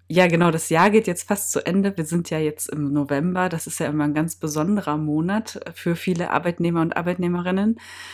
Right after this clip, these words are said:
Und zwar wird da immer das Weihnachtsgeld ausgezahlt.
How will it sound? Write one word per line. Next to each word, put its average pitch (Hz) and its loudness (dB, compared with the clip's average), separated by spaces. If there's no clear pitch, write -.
Und 175 6
zwar 165 2
wird 175 0
da 170 0
immer 165 2
das 165 -6
Weihnachtsgeld 147 0
ausgezahlt. - 0